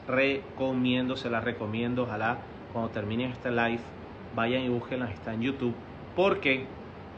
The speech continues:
eh, estuve hablando de lo que es la pandemia del terror, estuve hablando de algo que se llama terror. Dios me hablaba esta semana que un, un espíritu que ha venido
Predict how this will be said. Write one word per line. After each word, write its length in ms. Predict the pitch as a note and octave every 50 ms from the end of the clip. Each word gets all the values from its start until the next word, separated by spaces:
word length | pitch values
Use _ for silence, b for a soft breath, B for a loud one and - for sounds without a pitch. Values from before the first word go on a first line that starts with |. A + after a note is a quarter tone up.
| - - - - - - - - - - - - - - -
eh, 320 | - C3 B2 A#2+ A#2+ A#2+ A#2+
estuve 280 | C3+ A2+ G#2+ C#3 C#3 C#3+
hablando 380 | D3 D3 D3 D3 D3 D3+ D3+ D3+
de 80 | D3
lo 140 | C3 B2 A#2+
que 80 | - A2+
es 40 |
la 140 | B2 C#3 C3+
pandemia 400 | C3+ B2 A2+ A2 A2+ A2+ B2 C3
del 140 | C3 B2+ A#2+
terror, 240 | - A2+ B2 B2 A2+
estuve 260 | G2+ G2 - A#2+ B2
hablando 300 | C3 C#3 C#3+ D3 D3 C#3+
de 80 | C3 A#2+
algo 200 | B2+ B2+ C#3+ C3
que 60 | -
se 60 | -
llama 280 | A#2+ A2+ B2 C#3+ C#3+ -
terror. 340 | - A2 - D#3+ D#3 B2+ G#2+ G#2
Dios 480 | G#2+ A#2+ B2+ C3+ C#3 D#3+ G3 G3+ - - - B B B B B B B - A#2+
me 100 | A#2+ A#2+
hablaba 340 | A2+ A2 A2+ A#2+ B2+ D#3
esta 200 | D#3 D#3 - D3+
semana 500 | - - C#3 A#2 A#2 A#2+ B2+ C3+ D3+ D#3 - B B B B B B B - -
que 200 | - B2+ B2+ B2 -
un, 220 | - B2 B2 C#3 C3 -
un 140 | B2+ B2 C3
espíritu 840 | B2+ - - - - - G#3 A3 A#3 G3 F3+ C3 - B2 A2+ -
que 80 | - B2
ha 20 |
venido 520 | B2 C3+ C#3 C3 B2+ B2+ C3 C#3 D#3+ E3+